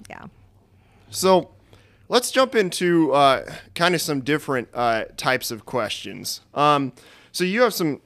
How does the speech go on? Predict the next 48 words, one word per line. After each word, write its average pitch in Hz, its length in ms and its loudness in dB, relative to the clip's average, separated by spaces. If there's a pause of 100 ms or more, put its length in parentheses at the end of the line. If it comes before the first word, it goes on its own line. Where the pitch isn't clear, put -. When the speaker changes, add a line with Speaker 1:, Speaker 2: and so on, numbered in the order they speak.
Speaker 2:
struggles 156 460 0
kinda 160 220 -2
unique 143 380 -2
to 135 120 -8
you 139 160 -2
that 123 300 0
other 139 260 0
high 135 160 -2
school 127 260 -8
students 120 420 -12
have 117 140 -8 (160)
fortunately 131 480 -2
not 110 200 -4
had 113 100 -4
to 104 60 -8
deal 104 280 -2
with. - 280 -8 (180)
Um, 135 340 0 (640)
so 160 340 6
first 202 300 0
of 196 60 -6
all, 185 80 0
you 143 100 -2
can't - 220 -8
have 123 260 -6
gluten 143 480 -4
or 131 260 -4
dairy. 110 600 -2 (200)
Um, 123 480 0
would 147 220 -4
you 185 80 2
like 190 180 2
to 143 80 -6
talk 147 400 -2
a 135 40 -2
little 165 220 4
bit 156 160 0
about 156 320 0
that 147 120 0
experience, 151 840 -2
like 95 180 -8 (180)
when 147 180 -2
you 131 80 -6
first 127 320 -6
learned 139 300 -4
of 135 80 -6
that 135 220 -2
condition, 139 600 -6